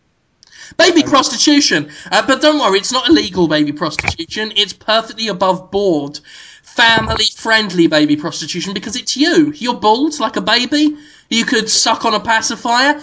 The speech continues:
Speaker 1: and
Speaker 2: We could.
Speaker 1: all you've gotta do is bend over and go, "Wah, wah, wah," while a man in a business suit cornholes dad ass.
Speaker 2: With the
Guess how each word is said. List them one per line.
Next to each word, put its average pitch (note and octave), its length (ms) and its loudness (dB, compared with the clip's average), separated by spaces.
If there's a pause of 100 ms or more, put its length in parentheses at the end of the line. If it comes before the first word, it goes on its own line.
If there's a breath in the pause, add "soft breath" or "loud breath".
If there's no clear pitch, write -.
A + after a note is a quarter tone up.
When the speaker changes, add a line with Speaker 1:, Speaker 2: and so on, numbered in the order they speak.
(280 loud breath)
Speaker 1:
and A3+ 320 0
Speaker 2:
We - 200 -10 (140)
could. C#3+ 240 -16 (180)
Speaker 1:
all A#3+ 180 -2
you've A3 140 -4
gotta G#3 200 0
do G3 260 -2
is G#3 140 -8
bend F#3+ 320 0
over F3+ 360 0
and F#3+ 220 -2
go, F3 480 4
"Wah, E4 760 4 (300)
wah, F4+ 800 2 (200)
wah," F#4+ 1500 2
while G#3+ 180 4
a A3+ 80 0
man A#3 200 0
in A3+ 100 -2
a A3 60 -2
business A#3 400 -6
suit - 240 -4
cornholes G#3 560 0
dad E3 260 0
ass. C#3 400 -6 (2000 soft breath)
Speaker 2:
With - 100 -20
the A#2+ 140 -16